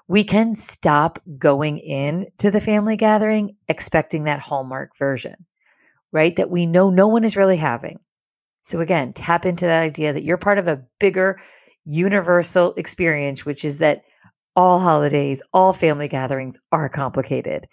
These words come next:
and have both those feelings of joy and elation and perfection, and also disappointment, frustration, and sorrow. So go in,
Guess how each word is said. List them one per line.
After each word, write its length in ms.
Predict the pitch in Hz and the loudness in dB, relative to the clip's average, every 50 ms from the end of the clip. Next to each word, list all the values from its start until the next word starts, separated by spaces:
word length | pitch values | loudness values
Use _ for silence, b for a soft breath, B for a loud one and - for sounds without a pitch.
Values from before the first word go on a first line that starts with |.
| B B B B | B B B B
and 160 | - 165 151 143 | -4 -2 -2 -2
have 360 | 117 135 143 139 127 123 - - _ _ _ _ - | 0 0 0 0 -2 -4 -10 -20 _ _ _ _ 2
both 220 | 160 151 147 - | 4 4 4 2
those 220 | - 151 139 139 - | 2 2 2 2 0
feelings 420 | - 143 139 139 139 139 131 - | 0 0 0 0 -2 -4 -2 -2
of 160 | 139 127 - - _ _ 165 | -2 -2 -2 -6 _ _ -16
joy 540 | 139 - - 170 160 156 147 147 147 143 143 - _ - | -10 0 2 4 4 6 6 6 4 2 0 -2 _ -12
and 100 | 151 - - | -12 -10 -10
elation 480 | 147 135 135 143 139 131 - 151 139 - | -6 -2 -2 0 -2 -2 -2 -4 -4 -4
and 120 | 147 143 | -6 -6
perfection, 580 | - 143 127 - 139 135 - - - 139 139 131 B B B B B B | -6 -4 0 2 0 0 0 -2 -2 -2 -2 -4 B B B B B B
and 100 | - 147 | -6 -4
also 400 | - - 143 135 - 147 139 139 135 - _ | -2 -2 -2 0 0 2 2 2 0 -2 _
disappointment, 800 | - 156 - - 160 - - 151 143 - - 139 139 135 135 - | 0 0 2 2 0 -2 -2 -4 -6 -4 -4 -4 -4 -4 -6 -6
frustration, 800 | - - 143 143 - - 139 143 143 - 156 139 135 135 131 127 - _ _ _ _ _ _ - | -4 -4 -4 -2 0 0 0 0 0 0 -2 0 0 -2 -4 -8 -12 _ _ _ _ _ _ -2
and 120 | 160 143 | -2 0
sorrow. 480 | 139 - 127 101 82 - - - - _ _ _ _ _ _ _ B B B B B B | 0 0 -2 -2 -2 -6 -10 -14 -16 _ _ _ _ _ _ _ B B B B B B
So 380 | - - 196 185 175 170 - - - 143 | 0 4 4 4 4 2 0 -6 -10 0
go 260 | - 185 208 247 262 | 2 4 4 6 4
in, 460 | 247 202 156 143 135 143 175 190 - | 4 4 2 2 0 -4 -6 -10 -12